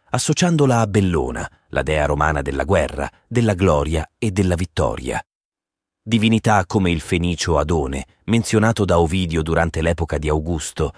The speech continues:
e la dea Siria, ispiratrice di una rivolta servile e allo stesso tempo onorata da Mario e Nerone, fecero parte di questo afflusso.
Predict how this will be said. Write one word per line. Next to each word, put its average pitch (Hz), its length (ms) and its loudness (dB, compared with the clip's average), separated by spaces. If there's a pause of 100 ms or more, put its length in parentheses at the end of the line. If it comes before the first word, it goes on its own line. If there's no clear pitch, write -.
(160)
e 76 120 -4
la 69 100 -2
dea 80 300 2
Siria, 82 520 -2 (260)
ispiratrice 107 680 0
di 80 120 -2
una 78 140 0
rivolta 82 380 0
servile 76 600 -4 (200)
e 78 140 -2
allo 69 140 -2
stesso 92 300 -2
tempo 80 340 0
onorata 67 640 -2
da 64 140 -4
Mario 69 440 -2
e 73 80 -2
Nerone, 90 480 2 (280)
fecero - 400 2
parte 98 340 -2
di 80 120 -4
questo - 300 -2
afflusso. - 680 -6